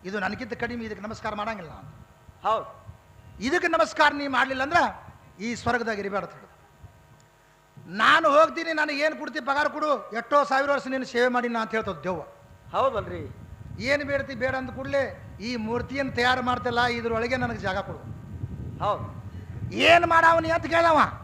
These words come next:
Speaker 1: ಏನ್ ಮಾಡಾವಪ್ಪ ಅಂದ್ರ, ಇದಕ್ಕೆ ಯಾವತ್ತೂ ನಾ ತಪ್ಪು ದಾರಿಗೆ ಎಳಿತೀನಿ.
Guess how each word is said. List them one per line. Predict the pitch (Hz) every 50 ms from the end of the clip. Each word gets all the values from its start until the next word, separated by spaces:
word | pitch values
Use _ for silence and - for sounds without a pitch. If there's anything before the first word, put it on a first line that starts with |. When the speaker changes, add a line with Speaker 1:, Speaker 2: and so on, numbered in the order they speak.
| - - - - - - - - - - - - - - - - - -
Speaker 1:
ಏನ್ | 180 247 339 403 415 392
ಮಾಡಾವಪ್ಪ | 370 349 339 339 339 339 330 330 320 311
ಅಂದ್ರ, | 311 302 254 233 254 320 359 359 - - - - - -
ಇದಕ್ಕೆ | 233 277 294 240 214 254
ಯಾವತ್ತೂ | 226 240 285 320 330 - 370 359
ನಾ | 339 339 320
ತಪ್ಪು | - - 285 294 294 - 277
ದಾರಿಗೆ | 277 269 294 277
ಎಳಿತೀನಿ. | 269 269 269 214 240 214 175 -